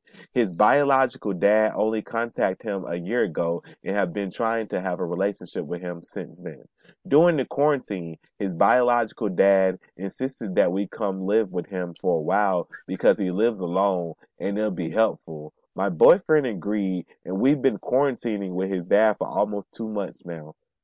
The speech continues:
My boyfriend's dad is a little creepy, and he's very scary me, and he's very scary to me. He looks,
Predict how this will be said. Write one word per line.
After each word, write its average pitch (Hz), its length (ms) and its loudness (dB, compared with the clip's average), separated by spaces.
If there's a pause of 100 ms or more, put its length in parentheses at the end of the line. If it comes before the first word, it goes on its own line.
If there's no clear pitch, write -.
(560)
My 104 140 2
boyfriend's 156 760 4
dad 104 380 6
is 95 100 -2
a 92 40 -4
little 113 260 2
creepy, 87 580 -4
and 98 160 -4
he's 110 280 -4
very 110 340 0
scary 101 520 -2
me, 78 300 -10
and 92 100 -6
he's 95 140 -4
very 110 280 0
scary 98 480 -2
to 87 120 -12
me. 71 200 -12 (840)
He 131 120 4
looks, 156 460 4